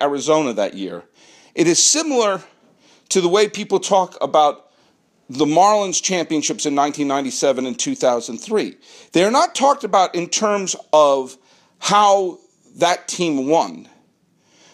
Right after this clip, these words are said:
but rather how another team lost. The ninety-seven Marlins are better remembered as being a team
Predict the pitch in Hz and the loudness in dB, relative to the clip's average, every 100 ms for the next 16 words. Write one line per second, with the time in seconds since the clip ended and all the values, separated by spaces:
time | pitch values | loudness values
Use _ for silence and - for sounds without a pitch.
0 | _ 165 156 202 214 208 185 185 165 156 | _ 0 4 2 2 0 0 0 0 0
1 | 160 156 139 - 151 135 110 101 - - | -2 -4 -6 -6 -2 -2 -2 -6 -8 -12
2 | - - _ _ _ _ _ _ _ _ | -12 -16 _ _ _ _ _ _ _ _
3 | _ _ _ _ _ - 165 233 285 240 | _ _ _ _ _ -4 0 2 0 0
4 | 262 233 214 196 208 196 170 156 - 196 | 0 0 2 4 4 2 -2 -4 0 0
5 | 202 185 180 170 165 - _ _ _ - | 0 0 0 0 -4 -6 _ _ _ -2
6 | 156 160 185 170 165 - 202 196 185 | -2 -2 -2 -2 -6 -4 -2 -2 -4